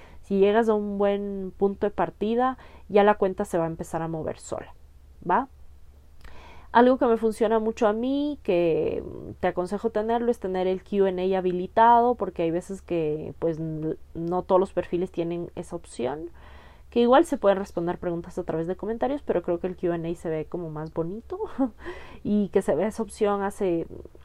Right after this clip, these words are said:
le invita a la gente a que te haga preguntas. Entonces eso también te recomendaría, que sí lo ve-, sí lo habilites, y a-, aparte a mí me saca de mil apuros, porque de pronto digo, "No tengo idea, se me acabaron las ideas para postear",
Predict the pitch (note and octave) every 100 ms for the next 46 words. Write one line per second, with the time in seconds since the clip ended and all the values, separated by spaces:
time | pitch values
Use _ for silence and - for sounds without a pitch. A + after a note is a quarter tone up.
0 | - - G#3 G#3 G3+ G#3+ - A3+ F#3+ -
1 | F3+ D3+ D3 G3 D#3 D#3+ F3+ - D#3+ C#3+
2 | E3+ D#3+ - - - D#3 D#3+ D#3 E3+ F3+
3 | F3+ G3+ F3+ D3 D#3+ E3+ E3 E3 - E3
4 | - C#4 D#4 D4 C#4+ C#4+ - - - G3
5 | F#3+ F#3+ G3 E3+ - - E3+ - G#3 G#3+
6 | G#3 A3+ B3+ C4 G#3+ E3 - F3+ E3+ F#3
7 | G3 G#3+ A3 G3 F#3+ F#3 D#3+ E3 F#3 F3+
8 | F3+ G#3+ D4+ E4+ - - - - - -
9 | F#3+ F3+ F3 F3 E3+ E3 - E3+ F3+ F#3+
10 | F#3+ G#3 G3 F#3 F#3 F#3 F#3+ G3+ G3+ -
11 | F#3+ E3+ E3+ E3+ E3+ E3+ - F3+ F3 E3+
12 | F3+ G3+ F3+ D#3+ F3 - G#3 - - E3
13 | - B3+ C4+ C4+ C4